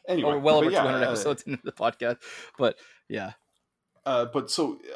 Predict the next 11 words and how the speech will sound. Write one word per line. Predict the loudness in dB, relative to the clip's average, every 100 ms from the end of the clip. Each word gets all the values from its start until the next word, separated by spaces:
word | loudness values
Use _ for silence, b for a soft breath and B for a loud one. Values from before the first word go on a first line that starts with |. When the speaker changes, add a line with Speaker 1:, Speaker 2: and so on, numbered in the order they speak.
| -4
Speaker 1:
on | -2
the | -2 -6 -6
topic | -4 -2 -6
of | -6
Hildegrin, | -4 -4 -4 -6 -6
though, | -6 -6 -6
uh, | -2 0 0
I | 4 2
like | 4 2 2 0
Speaker 2:
Mm. |
Speaker 1:
how | -2 0 0 -4